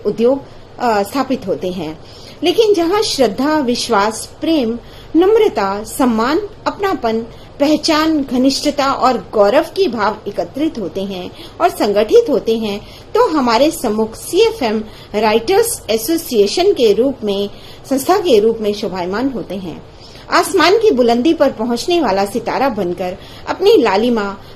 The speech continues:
हम सभी कवित्रियों और कवियों पर छिटकाता है। हम सभी कवित्रियों और कवियों की ओर से ऐसे दैदीप्यमान मंच को शत शत नमन, बारंबार प्रणाम, अभिनंदन, वंदन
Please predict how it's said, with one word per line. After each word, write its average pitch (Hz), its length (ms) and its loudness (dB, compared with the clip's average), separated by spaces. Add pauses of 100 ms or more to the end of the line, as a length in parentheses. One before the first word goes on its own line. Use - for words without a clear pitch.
हम 440 120 4
सभी 330 360 2
कवित्रियों 220 800 0 (340)
और 359 180 6
कवियों 277 400 0
पर 240 160 0
छिटकाता 202 540 -4
है। 208 300 -4 (300)
हम 403 100 2
सभी 294 320 2
कवित्रियों 254 600 0
और 214 320 0
कवियों 254 300 2
की 285 220 -4 (120)
ओर 294 180 6
से 269 180 -2 (180)
ऐसे 220 300 0
दैदीप्यमान 202 840 0
मंच 262 320 0
को 196 240 0 (320)
शत 494 240 0
शत - 300 0
नमन, 220 360 -2 (200)
बारंबार 240 520 2 (120)
प्रणाम, 208 420 -4 (140)
अभिनंदन, 220 600 0 (120)
वंदन 214 340 -2